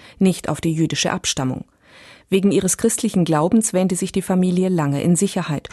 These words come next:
und Hans war zusätzlich mit einer Nichtjüdin verheiratet. Doch all das schützte Hans Spiro nicht. Er konnte nur illegal arbeiten, als Werbefachmann bei einem Bekannten und erlebte massive Ausgrenzung,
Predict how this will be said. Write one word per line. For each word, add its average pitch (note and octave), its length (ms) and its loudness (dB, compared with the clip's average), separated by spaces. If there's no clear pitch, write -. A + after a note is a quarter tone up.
und G#3+ 200 2
Hans G3 260 0
war D#3 120 -4
zusätzlich D#3+ 640 -2
mit D#3 140 0
einer C#3+ 180 0
Nichtjüdin D3 540 0
verheiratet. C3+ 720 -8
Doch G3+ 140 0
all G3+ 140 4
das G#3+ 220 2
schützte A3 400 -2
Hans F#3 220 0
Spiro F#3 340 -2
nicht. - 420 0
Er D#3 80 -4
konnte E3 300 0
nur D#3+ 200 2
illegal F3+ 380 2
arbeiten, F#3 560 2
als - 260 -6
Werbefachmann D#3+ 800 0
bei - 100 -6
einem C#3 200 -2
Bekannten F3 560 0
und G#3+ 180 4
erlebte F#3+ 460 2
massive F#3 580 0
Ausgrenzung, E3 720 0